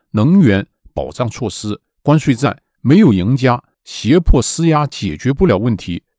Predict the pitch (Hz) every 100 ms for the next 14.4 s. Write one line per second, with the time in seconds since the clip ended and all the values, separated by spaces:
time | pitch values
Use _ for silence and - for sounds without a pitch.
0 | _ 180 190 151 143 - _ _ 131 127
1 | 117 190 214 214 196 104 92 135 113 101
2 | - 156 - 139 139 - 82 - - 98
3 | - 135 170 - 92 85 _ _ 104 92
4 | _ _ 131 120 - 78 120 95 85 -
5 | _ - 202 175 170 - 247 196 180 170
6 | 151 120 98 110 160 196 101 90 - 127
7 | 101 85 - _ - - 185 240 123 147
8 | - 85 78 - 113 - _ _ 170 165
9 | 151 139 113 90 87 165 160 - 117 101
10 | 208 170 117 101 95 - 73 - - 147
11 | - _ - 170 202 240 240 113 127 101
12 | 82 85 - _ _ - 226 220 175 113
13 | 87 _ _ - 226 - 170 226 123 -
14 | 92 123 165